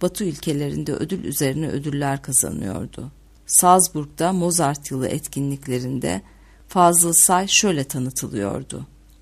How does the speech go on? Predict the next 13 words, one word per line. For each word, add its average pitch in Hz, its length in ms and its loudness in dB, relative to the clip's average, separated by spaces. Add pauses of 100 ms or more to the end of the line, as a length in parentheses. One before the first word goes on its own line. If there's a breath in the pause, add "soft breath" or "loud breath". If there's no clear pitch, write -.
(840 soft breath)
"Doğu 214 260 6
ile 185 200 2
Batı 180 240 0
arasındaki 151 720 0
arabulucu, 127 680 -4 (680 soft breath)
Türk - 280 -4
piyanist 190 500 4
ve 165 140 0
besteci 151 640 2
Fazıl 160 480 2
Say 156 400 4
Mozart'ı 165 640 0
sunarken, 147 680 -2